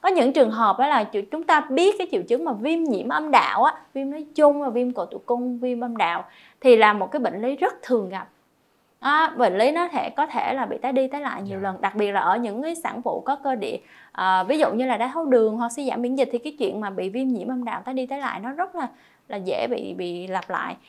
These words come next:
Speaker 1: Và chúng ta biết là nó còn tùy thuộc, không phải mình, cái quá trình viêm nó còn không phải tùy thuộc là mình có lộ tuyến hay không,
Speaker 2: Dạ.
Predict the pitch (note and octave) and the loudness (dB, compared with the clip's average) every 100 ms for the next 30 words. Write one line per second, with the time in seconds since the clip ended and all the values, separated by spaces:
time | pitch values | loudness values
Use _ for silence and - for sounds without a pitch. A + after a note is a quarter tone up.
0 | _ A#3 D4+ F4 D#4+ D4 G#4 A#4 C#4 C#4+ | _ -4 0 6 6 6 6 6 4 2
1 | A#3 A#3 A#3 A#3 A3+ G#3+ D4 D4+ B3 C4 | 0 2 2 4 2 0 -8 -4 -2 -2
2 | G#3+ - D4 D#4+ D#4+ D#4+ A3+ G#3 C#4 D4 | -4 -6 -4 2 2 2 -4 -2 -2 0
3 | D4 D#4+ G#3+ G#3 A#3+ A#3+ - G#3+ A#3 G#3 | -2 -4 -4 -6 -8 -8 -8 -6 -6 -6
4 | F#3 F3+ F3+ F3+ B3+ A3 - C4 D4 B3+ | -8 -10 -14 -6 -4 -4 -4 -8 -8 -6
5 | A3+ A3 | -6 -6